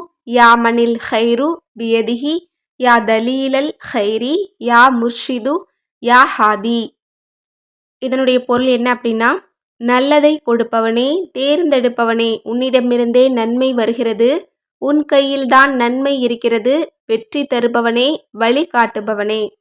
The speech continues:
இந்த ஒரு துஆவை இன்ஷா அல்லாஹ் நம்ம ஒவ்வொரு தொழுகைக்கு பிறகும் நம்ம பதினோரு முறை நெஞ்சில கை வச்சு நம்ம ஓதிக்கிட்டோம் அப்படின்னா, கண்டிப்பாக அல்லாஹ் தாலா நமக்கு சிறந்ததை எல்லாத்தையுமே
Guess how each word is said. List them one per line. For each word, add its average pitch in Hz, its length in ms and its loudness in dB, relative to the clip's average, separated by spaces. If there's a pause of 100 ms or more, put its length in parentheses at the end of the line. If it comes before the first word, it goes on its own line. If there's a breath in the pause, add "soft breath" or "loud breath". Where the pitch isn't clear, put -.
(500)
இந்த 269 240 2
ஒரு 262 200 6
துஆவை 240 560 6
இன்ஷா 277 380 -2
அல்லாஹ் 233 320 2
நம்ம 247 240 -2
ஒவ்வொரு 262 460 0
தொழுகைக்கு 302 440 0
பிறகும் 240 360 -4
நம்ம 233 160 -4
பதினோரு 277 560 0
முறை 233 240 0 (340)
நெஞ்சில 262 440 -2
கை 233 260 -4
வச்சு 233 340 -2
நம்ம 247 200 -4
ஓதிக்கிட்டோம் 254 520 0
அப்படின்னா, 214 360 -2 (500)
கண்டிப்பாக 240 720 0
அல்லாஹ் 226 280 -2
தாலா 220 200 0
நமக்கு 220 360 0 (440 loud breath)
சிறந்ததை 320 540 4 (100)
எல்லாத்தையுமே 277 640 2